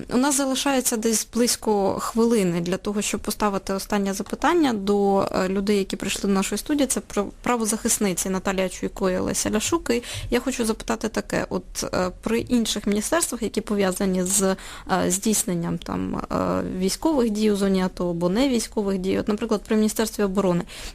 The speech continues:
є Рада волонтерів. Чому нема Ради волонтерів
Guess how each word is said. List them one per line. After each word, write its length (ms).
є 280
Рада 240
волонтерів. 540
Чому 300
нема 280
Ради 240
волонтерів 480